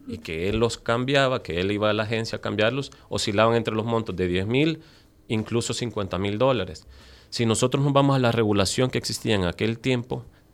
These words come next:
tanto de la Fiscalía a través de su, eh, instructivo de la Unidad de Investigación Financiera, donde regula cuáles van a ser algunas normas para generar algunos, tener controles y minis-,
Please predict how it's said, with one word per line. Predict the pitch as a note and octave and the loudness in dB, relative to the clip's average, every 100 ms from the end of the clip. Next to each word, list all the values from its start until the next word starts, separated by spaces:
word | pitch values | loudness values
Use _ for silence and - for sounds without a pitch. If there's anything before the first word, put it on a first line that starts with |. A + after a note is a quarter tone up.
| - | -6
tanto | F2 B2 - | 0 0 4
de | A#2+ | 4
la | G2+ | 4
Fiscalía | F#2 G2 - F#2+ B2 A#2+ | 2 -2 0 0 2 2
a | E2+ | 0
través | E2 F2 G#2 | 0 0 0
de | A2 | -2
su, | - A2 F#2+ F2+ F2 - - _ - - | -4 -4 -2 -2 -4 -10 -20 _ -20 -14
eh, | - - | -12 -6
instructivo | F#2+ - G#2 F#2 B2+ C3 G#2+ - - - - | -6 -4 -8 -4 -2 -2 -2 -8 -18 -20 -4
de | F#2 | 0
la | F2+ | 2
Unidad | F2+ F2+ F#2+ | 2 2 2
de | A2 | 2
Investigación | G#2 F#2+ F#2 E2+ F#2+ | 0 -2 -4 -2 -4
Financiera, | F#2 G#2+ G#2+ - C3 F#2+ | -4 -2 -2 0 2 4
donde | F#2 F2+ | 4 2
regula | E2+ F2 G#2 - | 0 0 0 0
cuáles | G2+ G#2 G2+ | 0 0 0
van | G#2 | -2
a | G#2 | -2
ser | G2 G#2+ G#2+ G#2 - - - - | -4 -2 -2 -4 -16 -20 -20 -4
algunas | F#2 F2+ G#2+ A2 G#2+ F#2+ - | -2 0 0 2 2 0 -2
normas | F#2+ F#2 A2 A#2+ G#2+ G2 | -4 -2 0 0 -4 -4
para | - - | -4 -2
generar | F2 E2+ E2+ G2 | -2 -2 0 0
algunos, | G2 G2+ G#2+ F#2+ - | 0 -2 -2 -4 -6
tener | - F#2 A#2+ - - | 0 2 2 0 -6
controles | G2 F#2 B2 C3 F#2+ F2 - - | -4 2 6 6 6 0 -8 -10
y | G2+ | -2
minis-, | F#2+ F#2 F2 | 0 0 -2